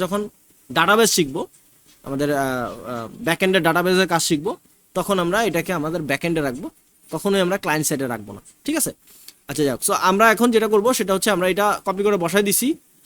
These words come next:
এবার হচ্ছে আমরা এখানে আসি, এখানে আসার পর দেখেন এখানে একটা জিনিস বলছে import get auth from Firebase auth। এই জিনিসটা নিতে বলছে। কেন? get auth আমরা কোথায় ইউজ করব? এই যে const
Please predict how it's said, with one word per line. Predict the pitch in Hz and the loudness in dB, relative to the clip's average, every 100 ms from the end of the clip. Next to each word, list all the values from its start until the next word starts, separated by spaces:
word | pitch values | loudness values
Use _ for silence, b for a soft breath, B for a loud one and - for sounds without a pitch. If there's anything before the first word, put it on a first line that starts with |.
| _ - | _ 2
এবার | 226 254 | 6 6
হচ্ছে | 247 294 233 | 6 6 4
আমরা | 190 185 | 4 2
এখানে | 175 175 147 | 2 0 0
আসি, | - 277 - - | -2 -6 -10 -8
এখানে | 151 190 | -2 0
আসার | 180 190 | 0 0
পর | 190 170 | -2 -2
দেখেন | 185 175 | 0 -2
এখানে | 175 | -2
একটা | 170 175 | -2 -2
জিনিস | 180 156 | 0 0
বলছে | 139 214 208 | 0 0 -2
import | 180 - 208 233 285 - _ _ _ _ _ - 135 143 | -2 -2 0 2 0 -6 _ _ _ _ _ -16 -4 4
get | 240 226 - 175 165 | 6 4 -2 2 2
auth | 170 - | 0 -4
from | 190 202 247 - _ _ - - | 0 0 0 -8 _ _ -12 2
Firebase | 175 175 180 190 - 117 | 4 6 2 2 0 -2
auth। | 104 - - - - - 208 | -12 -12 -12 -12 -12 -2 0
এই | 214 | 2
জিনিসটা | 220 214 - 349 - _ _ _ - | 2 2 0 -2 -4 _ _ _ 0
নিতে | 240 240 160 | 2 4 2
বলছে। | 131 139 208 | 0 -2 0
কেন? | 240 359 - _ _ _ _ _ _ 143 | 0 -2 -8 _ _ _ _ _ _ 2
get | 214 220 - 202 | 2 2 2 2
auth | 240 - 240 | 2 -2 -6
আমরা | 208 214 | -2 -2
কোথায় | 202 226 226 | 0 2 2
ইউজ | 220 220 | 2 0
করব? | 220 320 - 175 | -2 -4 -2 0
এই | 143 | 0
যে | 123 - | -2 -2
const | 180 240 - | 0 0 -2